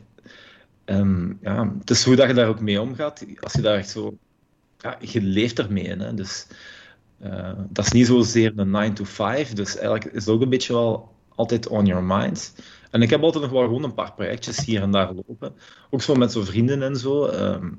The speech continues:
dus dat zijn dingen waar ik wel zo mee zo bezig ben. En dat, en dat uit zich op veel verschillende manieren. Soms is dat misschien inderdaad iets voor V R. Soms is dat ook gewoon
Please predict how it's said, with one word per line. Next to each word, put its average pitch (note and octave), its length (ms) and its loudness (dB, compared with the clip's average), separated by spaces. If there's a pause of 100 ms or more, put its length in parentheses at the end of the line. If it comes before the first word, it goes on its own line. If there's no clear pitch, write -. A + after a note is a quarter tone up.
(720)
dus - 380 -6 (440)
dat F#2+ 140 -2
zijn G#2 160 2
dingen G#2 180 4
waar G2+ 160 4
ik G2 60 -8
wel G2 200 -2
zo F#2 120 -8
mee F2+ 140 -6
zo F2 140 -6
bezig F2+ 340 -2
ben. G#2+ 280 -6 (760)
En A2 160 0
dat, G#2+ 300 6
en A2 80 0
dat G2+ 100 4
uit G#2+ 140 2
zich A2+ 100 -2
op G#2+ 60 -8
veel A2 240 2
verschillende G2 360 -4
manieren. G2 540 -6 (300)
Soms A2+ 300 4
is A2 80 4
dat G#2 120 4
misschien G2+ 280 2
inderdaad G2+ 300 0
iets F#2 140 -8
voor G2 180 -6
V F#2+ 40 -12
R. G#2 440 4 (440)
Soms B2+ 260 4
is A#2+ 80 6
dat A#2+ 80 6
ook A#2 120 2
gewoon A2 400 -4